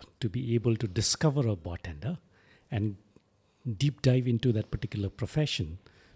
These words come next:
to be able to discover a bartender who is working very passionately behind the bar, and the focus is purely about guest satisfaction and guest delight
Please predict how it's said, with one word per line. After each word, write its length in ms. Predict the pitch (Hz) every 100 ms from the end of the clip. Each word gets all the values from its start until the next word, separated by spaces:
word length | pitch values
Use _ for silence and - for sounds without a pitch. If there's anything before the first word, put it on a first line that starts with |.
| -
to 60 | 117
be 160 | 117
able 160 | 123 131
to 100 | 123
discover 460 | 107 - 143 135
a 60 | 123
bartender 420 | 90 104 - 110
who 140 | 104 120
is 100 | 101
working 320 | 147 - 113
very 160 | 123
passionately 560 | 120 - 151 - 143 117
behind 320 | 107 101 113
the 60 | 101
bar, 240 | 107 110
and 100 | 107
the 60 | 107
focus 360 | - 151 135
is 120 | 143 -
purely 360 | 135 120 127
about 360 | 117 98 107 - - - - _ _ 107
guest 240 | 123 -
satisfaction 840 | - 123 113 113 - 151 156 - 107
and 160 | 101
guest 280 | 117 110 -
delight 360 | 113 113 135